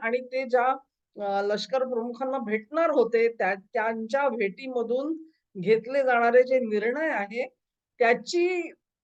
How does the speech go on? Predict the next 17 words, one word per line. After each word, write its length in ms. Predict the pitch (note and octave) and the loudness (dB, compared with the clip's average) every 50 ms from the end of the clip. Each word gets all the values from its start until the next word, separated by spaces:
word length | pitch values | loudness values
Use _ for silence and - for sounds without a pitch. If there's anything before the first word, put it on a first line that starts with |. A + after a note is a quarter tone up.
| _ _ _ _ _ _ _ _ _ _ _ - | _ _ _ _ _ _ _ _ _ _ _ -20
संभाव्यता 840 | - - A#3 G#3 G3+ G#3+ G#3 A#3 C#4 D4+ D4+ D#4 D4+ D4+ D4 C4 A3+ | -12 -8 -6 -6 -4 0 2 4 4 6 6 4 2 2 2 -2 -2
काय 440 | - - G#3 F#3 G3 G#3 A#3 C4 B3+ - - | -2 -4 -4 -2 -2 -2 -2 -6 -8 -6 -4
आणि 160 | G3+ G#3 A#3+ | -2 -2 -2
त्याची 320 | A#3 A#3+ B3 A#3 A#3 - | 0 2 0 0 0 -4
क्रेडिबिलिटी, 840 | D#4 - - C4 A3+ A3 A#3 D4 D#4 D4+ D4+ C#4 C4+ A#3 A3 B3 A#3 | -14 -8 0 4 6 6 6 4 -2 -4 -4 -4 -4 -4 -4 -6 -6
विश्वासार्हता 920 | F#3+ F#3+ F#3 F3+ F3+ A3+ B3+ D4 D4 D#4 D4 C#4 C4+ C4 B3+ B3+ A#3 G3 | -4 -4 -6 -4 -2 0 0 2 2 2 2 4 4 2 2 0 -4 -2
काय, 200 | F#3 F#3 F#3+ G3+ G3 - _ _ _ _ - | -2 -4 -6 -6 -8 -16 _ _ _ _ -10
असा 320 | - F#3+ - - C#4 C#4+ C#4 | -10 -10 -6 -4 -4 -4 -4
प्रश्न 460 | C4+ B3 G#3 G3 F#3+ - - C4 C4 | -4 -6 -8 -6 -8 -8 -8 -6 -4
लोकांच्या 560 | C4+ C4+ A3+ G#3 G#3 G#3 G#3 A3+ A#3 B3 A#3+ | -2 -2 -4 -6 -4 -6 -6 -6 -4 -4 -6
मनात 280 | A3+ G3+ G3 G#3 A3+ A#3 _ _ | -4 -4 -6 -6 -6 -6 _ _
निर्माण 420 | F#3+ G#3 G#3 G#3+ A#3+ C4+ D#4 D#4+ D#4 | -8 -6 -6 -6 -4 -2 -2 0 2
होईल. 300 | C#4 A#3 G#3 A3 A3+ A3+ A3+ | 0 0 0 -2 -6 -10 -10
अशा 260 | - - F3+ - B3+ C4 | -10 -10 -8 -6 -6 -6
पद्धतीचं 720 | B3+ B3+ G3+ F#3+ F3 F3+ A3+ A#3 - - B3 A#3+ C4+ G#3+ G3+ F#3 _ _ _ _ _ _ - | -6 _ -12 -12 -4 -4 -4 -4 -4 -10 -14 -4 -4 -4 -4 -4 _ _ _ _ _ _ 4
हे 60 | C4 | 4
वातावरण 800 | C#4 B3 G#3 F#3+ F3 F3 F3 F3+ A#3+ C4 C4+ C#4 D4+ D#4+ E4+ E4 | 4 4 0 -2 -2 -4 -4 -2 0 2 2 4 4 2 0 0